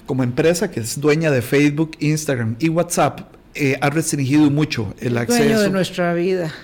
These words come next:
Speaker 1: Eh, ha restringido mucho el acceso, efectivamente, de escucha social a sus plataformas, efectivamente, por algunos temas, eh, básicamente de privacidad. Pero, por ejemplo, en el perfil público de doña Vilma, por ejemplo, de Hablando Claro, todos los comentarios que están ahí,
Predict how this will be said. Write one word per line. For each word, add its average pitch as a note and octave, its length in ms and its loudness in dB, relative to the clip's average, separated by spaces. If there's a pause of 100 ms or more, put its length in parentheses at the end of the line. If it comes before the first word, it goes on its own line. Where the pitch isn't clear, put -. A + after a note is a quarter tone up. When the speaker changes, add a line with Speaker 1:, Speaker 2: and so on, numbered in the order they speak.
Speaker 1:
Eh, C#3+ 180 -2
ha C#3+ 80 0
restringido F#3+ 500 4
mucho F#3 380 4 (160)
el C3+ 120 0
acceso, D3 440 2
efectivamente, D3 440 -2
de D3+ 40 4
escucha D3+ 320 -2
social D3+ 340 0
a D#3 60 0
sus D#3 160 -4
plataformas, E3 760 0
efectivamente, C#3 540 -2
por C#3 160 0
algunos C3 360 0
temas, C#3 500 0
eh, B2 280 2
básicamente C3 500 -2
de C#3+ 60 2
privacidad. C#3+ 640 2 (600)
Pero, F#3+ 200 4
por F#3+ 100 2
ejemplo, F3+ 240 2
en C3 100 0
el C3 100 -2
perfil D#3 480 2
público F3+ 640 0
de A#2+ 80 -2
doña B2 260 2
Vilma, E3 380 2
por F#3 100 -2
ejemplo, F3 260 2
de B2+ 100 2
Hablando B2+ 360 0
Claro, F3+ 340 2 (160)
todos F3 220 4
los G#3 140 2
comentarios D#3 500 0
que - 80 -6
están C#3 320 -2
ahí, D#3+ 400 0